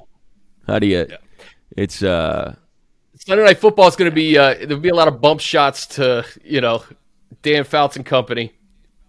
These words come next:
Speaker 2: in Miami.
Speaker 1: Oh, I can ima-, w-,
Speaker 2: <laughs>
Speaker 1: I'm, I, I know for a fact there are because they had already called and said, "Hey, who do we get in touch with, um, to get some of these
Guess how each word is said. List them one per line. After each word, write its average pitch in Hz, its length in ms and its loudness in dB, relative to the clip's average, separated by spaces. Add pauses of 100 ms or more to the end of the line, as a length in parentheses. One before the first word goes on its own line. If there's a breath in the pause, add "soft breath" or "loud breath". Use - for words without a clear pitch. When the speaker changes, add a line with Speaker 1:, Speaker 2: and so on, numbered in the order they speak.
(200)
Speaker 2:
in 135 140 -6
Miami. 123 640 -4
Speaker 1:
Oh, 104 180 -2
I - 120 -8
can 82 140 -4
ima-, 82 140 -10
w-, 113 280 -4 (200)
Speaker 2:
<laughs> 180 260 -12
Speaker 1:
I'm, 104 240 -4
I, 104 240 -6
I 104 80 -2
know 101 140 -2
for 95 140 -8
a 90 40 -8
fact 92 280 -4
there 67 120 -10
are 58 240 -14
because 78 360 -12
they 78 380 -10 (120)
had 85 120 -12
already 85 240 -8
called 80 320 -4
and 73 80 -18
said, 85 180 -12
"Hey, 85 180 -8
who 82 80 -10
do 80 80 -14
we 80 80 -10
get 78 160 -14
in 76 60 -18
touch 71 220 -12
with, - 300 -20 (180)
um, 76 500 -14
to 78 120 -16
get 80 160 -14
some 80 160 -14
of 73 60 -12
these 78 280 -18